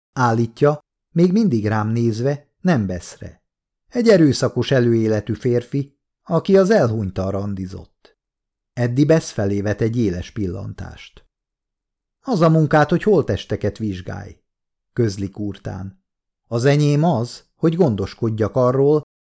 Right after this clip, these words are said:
ne legyen több. Tedd a dolgod. Én teszem az enyémet. Visszafordítja a tekintetét rám. Térjünk a lényegre, ahogy mondtad. Figyelj,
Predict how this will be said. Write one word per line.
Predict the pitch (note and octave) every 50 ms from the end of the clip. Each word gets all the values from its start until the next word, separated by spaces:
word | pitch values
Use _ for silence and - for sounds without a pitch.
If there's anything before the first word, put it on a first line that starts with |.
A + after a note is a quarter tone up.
| -
ne | E3+ F#3+ G3
legyen | C3+ G2+ F2+ F2 F2+ E2+ F2 F2+ -
több. | - F#2 D#2 D2+ F2+ G#2 - _ _ _ _ _ -
Tedd | - F3+ C#3 G#2+ F#2+
a | G2
dolgod. | E2+ F2 F2 F2 F2+ F#2 F#2 F#2 F#2+ G2 - _ _ _ _ -
Én | - C#3 B2+ A#2+
teszem | D#3 D3+ - - D#3+ E3
az | E3 D3
enyémet. | C3+ G#2+ F#2+ F#2+ F2+ E2+ - E2+ E2+ _ _ _ _ _ _ _ _ _ _ _ _ _ _ _
Visszafordítja | - D#3 F#3+ G#3 - - C3+ A#2 - B2 A2+ G#2+ A2 A2 G#2+ - - A#2
a | A2+ G#2+
tekintetét | - A#2 - - A2 F#2+ F#2 F2+ F#2 F2+ - G2+ G2+ F#2+ -
rám. | G#2 G#2+ F2+ G2 G2 G2 F#2+ - _ _ _ _ _ _ _ _ _ _ _ _ _ _ _ _ _ _ _
Térjünk | - C4+ A#3 F#3+ D#3 D#3 D3 C#3 B2 -
a | A#2+
lényegre, | A#2 A#2+ A#2 A#2 A#2 A#2 A#2 A2+ B2+ C3+ C#3
ahogy | C3+ D3 D3+ C3
mondtad. | A#2+ A2+ G2 F2 E2+ - - F#2+ F#2 F2 - _ _
Figyelj, | _ - D3+ D3 A#2+ G#2 F#2+ E2+ D#2 - F#2